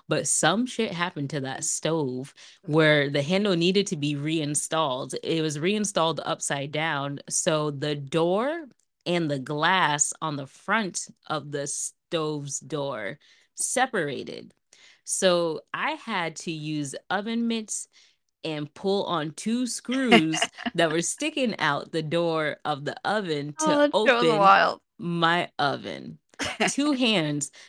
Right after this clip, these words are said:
Speaker 1: There was at no point I could use that oven with one hand. Crazy. Absolutely crazy.
Speaker 2: Yeah, no.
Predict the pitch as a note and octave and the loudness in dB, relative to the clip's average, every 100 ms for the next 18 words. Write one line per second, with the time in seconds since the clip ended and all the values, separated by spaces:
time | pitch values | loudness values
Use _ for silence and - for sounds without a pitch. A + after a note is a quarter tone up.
0 | _ F#3 F#3 F3 C#3+ D3+ F3+ A3+ A3+ G#3+ | _ 2 2 2 0 2 2 2 0 -2
1 | F3 D#3+ F3 E3 D#3 D3+ D#3 - D3 D3 | -2 -2 -4 -2 0 0 0 0 -2 -2
2 | C#3+ C#3+ C#3 C#3+ C#3 C#3+ D#2 C#2+ D#3 - | 2 2 0 -4 -4 -4 -8 -8 -12 -14
3 | _ _ _ _ _ _ _ _ _ _ | _ _ _ _ _ _ _ _ _ _
4 | _ _ _ _ _ _ _ _ _ _ | _ _ _ _ _ _ _ _ _ _
5 | - - - F3+ D3 C3 - - - _ | -18 -12 4 6 6 2 -2 -6 -12 _
6 | _ _ _ _ _ _ _ F3+ F#3+ - | _ _ _ _ _ _ _ 4 4 2
7 | F3+ D#3 D3+ - C#3+ C3+ - C3 A2+ C3 | -2 0 0 0 -4 -6 -6 -4 -4 -6
8 | - - - _ _ _ _ _ - E3+ | -8 -10 -14 _ _ _ _ _ -16 -14
9 | G#3+ - G#3 | -14 -14 -16